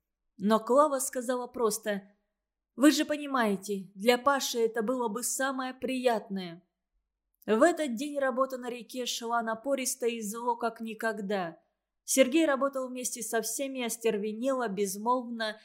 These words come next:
лез в самые рискованные места – в одиночку поднимал самые тяжелые бревна.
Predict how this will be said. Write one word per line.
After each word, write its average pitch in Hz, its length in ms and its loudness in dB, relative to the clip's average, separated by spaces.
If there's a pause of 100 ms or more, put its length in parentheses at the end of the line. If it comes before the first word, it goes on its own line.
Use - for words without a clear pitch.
(220)
лез 254 280 4
в - 80 -4
самые 277 380 -4
рискованные 247 640 -2
места – 220 600 -2 (260)
в 196 100 -2
одиночку 247 560 2
поднимал 240 520 -4
самые 262 480 -4
тяжелые 247 500 -6
бревна. 185 640 -2